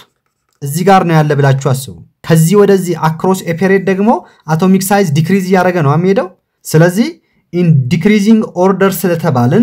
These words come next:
ምንድን ነው የምንለው? አር ቢ ግሬተር ዛን ብሮሚን፣ ብሮሚን ግሬተር ዛን ክሪፕተን ብለን እናስቀምጥ። እሺ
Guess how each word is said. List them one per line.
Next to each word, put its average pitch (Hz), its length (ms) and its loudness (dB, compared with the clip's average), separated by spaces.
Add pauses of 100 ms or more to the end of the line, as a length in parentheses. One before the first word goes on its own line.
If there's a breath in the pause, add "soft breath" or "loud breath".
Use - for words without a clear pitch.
(100)
ምንድን 190 240 2
ነው 185 100 2
የምንለው? 131 340 0 (420)
አር 175 280 2
ቢ 214 120 2 (400)
ግሬተር 190 480 2
ዛን 202 300 -2
ብሮሚን፣ 214 400 0 (360)
ብሮሚን 180 400 2
ግሬተር 202 340 2
ዛን 247 240 -2 (500)
ክሪፕተን 175 380 2
ብለን 143 220 2
እናስቀምጥ። 117 420 -4
እሺ 180 140 0